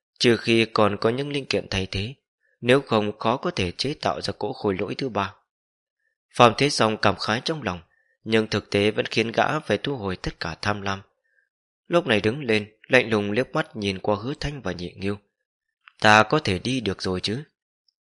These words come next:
Nhị Nghiêu nhanh chóng đứng dậy, lớn tiếng khích lệ, Hứa Thanh cũng nở nụ cười. "Phạm đạo hữu, hoàn toàn đúng là không tầm thường." Phạm Thế Song mặt không cảm xúc, nhưng trong lòng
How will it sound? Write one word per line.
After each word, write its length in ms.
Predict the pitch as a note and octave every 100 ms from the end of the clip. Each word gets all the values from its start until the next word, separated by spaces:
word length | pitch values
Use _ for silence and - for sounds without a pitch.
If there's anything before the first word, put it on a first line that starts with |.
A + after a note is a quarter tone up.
| -
Nhị 160 | B2+ A#2+
Nghiêu 280 | A#2+ A#2
nhanh 200 | A2+ A2+
chóng 200 | A2 A2+
đứng 200 | A#2+ B2+
dậy, 200 | - G2 - _ _
lớn 220 | A2 B2
tiếng 200 | B2 A#2+
khích 240 | B2+ F3 -
lệ, 200 | F#2+ F2 _ _ _
Hứa 140 | C3 D3+
Thanh 300 | - A2 A2
cũng 160 | F3+
nở 180 | C3 F2+
nụ 120 | F#2 -
cười. 280 | - G2 G2 _ _ _ _ _ _ _ -
"Phạm 220 | G#2 F#2
đạo 180 | F#2 -
hữu, 360 | G#2 C#3 E3 D#3+ _ _
hoàn 280 | A2 A2+ A2+ A2+
toàn 320 | A2 A2 G#2+
đúng 200 | A2+ F3
là 80 | C#3
không 240 | D#3+ D#3
tầm 180 | A2+ A2
thường." 320 | G#2 A2 G#2+ - _ _ _ _ _ _ -
Phạm 220 | A2+ G#2
Thế 160 | B2 D#3
Song 320 | - G#2+ G#2+
mặt 140 | G#2 -
không 160 | E3 -
cảm 180 | F#2 -
xúc, 240 | C#3 - _ _ _
nhưng 220 | C3+ C#3 C#3
trong 200 | F3+ D3+
lòng 300 | G#2 G2